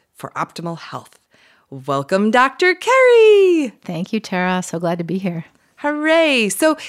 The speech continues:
Speaker 1: tell us a little bit about, how did you choose a career in medicine?
Speaker 2: Well, I, I often say that it,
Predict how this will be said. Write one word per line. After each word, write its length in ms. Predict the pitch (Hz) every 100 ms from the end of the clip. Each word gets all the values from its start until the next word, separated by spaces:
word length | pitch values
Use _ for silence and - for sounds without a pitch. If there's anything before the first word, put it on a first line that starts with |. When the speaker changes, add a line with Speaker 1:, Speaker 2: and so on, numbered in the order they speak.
| -
Speaker 1:
tell 180 | - 330
us 160 | 440 427
a 80 |
little 300 | 311 294 330
bit 200 | 294 277 -
about, 420 | 233 233 233 -
how 180 | - 302
did 160 | 349 311
you 80 | 277
choose 280 | - 269
a 60 | 247
career 460 | - - 226 226 202
in 160 | 180
medicine? 480 | 175 233 - - - _ _ _ _ _ -
Speaker 2:
Well, 420 | 226 254 269 - _ _ _ _ 190
I, 440 | 196 190 190 180 - - - -
I 80 | 202
often 300 | 233 - 269
say 160 | - 196
that 280 | 180 175 175
it, 160 | 170